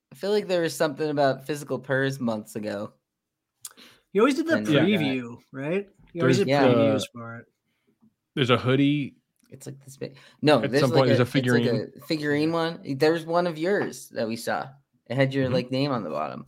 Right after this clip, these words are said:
Speaker 1: I'm sure. I bet
Speaker 3: Yeah.
Speaker 1: the shill has one.
Speaker 3: Uh, no,
Speaker 1: <laughs> No.
Speaker 3: the shill does not.
Speaker 1: <laughs>
Speaker 2: I like,
Speaker 3: Guarantee you
Speaker 2: like,
Speaker 3: that.
Speaker 2: Carlini showed, like, the preview of, like, a light, and it was, like, a cat head. I'm not sure if that was just for him or if it's gonna be a thing li-,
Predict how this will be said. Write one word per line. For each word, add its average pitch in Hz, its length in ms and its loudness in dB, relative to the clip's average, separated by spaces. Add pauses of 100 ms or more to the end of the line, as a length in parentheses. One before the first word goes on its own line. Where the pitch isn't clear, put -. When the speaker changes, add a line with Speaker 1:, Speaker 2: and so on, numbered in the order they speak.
(160)
Speaker 1:
I'm 139 120 4
sure. 180 380 6
I 165 80 6
bet 143 200 10
Speaker 3:
Yeah. - 40 -6
Speaker 1:
the 139 80 2
shill 151 320 6
has 147 240 6
one. 143 300 0 (1300)
Speaker 3:
Uh, 110 580 2 (140)
no, 127 240 4 (220)
Speaker 1:
<laughs> - 200 -4
No. 127 280 8
Speaker 3:
the 131 40 2
shill 127 180 4
does 113 120 0
not. 110 260 -2 (680)
Speaker 1:
<laughs> - 60 -8 (1040)
Speaker 2:
I 156 100 2
like, 220 100 12
Speaker 3:
Guarantee 247 220 6
you 117 60 4
Speaker 2:
like, 202 160 10
Speaker 3:
that. - 80 -18 (160)
Speaker 2:
Carlini 196 400 10
showed, 220 280 6
like, 220 180 6
the 165 80 2
preview 175 460 2
of, 147 100 -2
like, 143 160 -2
a 143 60 -4
light, 135 560 -4
and 139 80 -6
it - 20 -2
was, 131 120 -4
like, 131 100 -6
a 127 40 -8
cat 131 360 -4
head. 175 420 -2
I'm 147 100 -2
not 151 120 2
sure 151 180 0
if 147 80 -4
that 143 160 2
was 139 120 -4
just 156 220 -2
for 151 120 -2
him 160 280 2
or 151 220 0
if 123 60 -4
it's 135 120 -6
gonna 143 140 -2
be 139 140 2
a 131 60 -2
thing 151 400 -4 (180)
li-, 151 160 -4